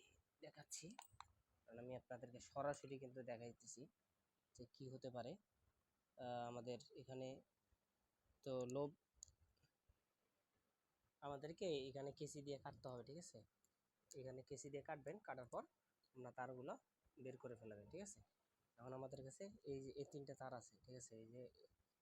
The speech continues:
এখানে দেখতে পারতেছেন, এখানে কি হয়েছে, ফায়ার হয়ে, ঠিক আছে, শেষ। আমাদের কি হয়েছে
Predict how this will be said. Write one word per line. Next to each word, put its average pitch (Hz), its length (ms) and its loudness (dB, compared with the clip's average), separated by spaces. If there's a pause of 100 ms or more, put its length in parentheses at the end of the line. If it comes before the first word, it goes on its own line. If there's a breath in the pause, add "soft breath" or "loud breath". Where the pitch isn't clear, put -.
(240)
এখানে 139 240 2
দেখতে 139 280 -2
পারতেছেন, 131 480 -4
এখানে 127 220 -2
কি 127 160 -10
হয়েছে, 123 240 -6 (680)
ফায়ার 139 260 6
হয়ে, 175 280 4
ঠিক 127 160 -4
আছে, 120 200 -6 (540)
শেষ। - 240 -6 (1000)
আমাদের 120 280 -4 (180)
কি - 220 -12
হয়েছে 120 260 -4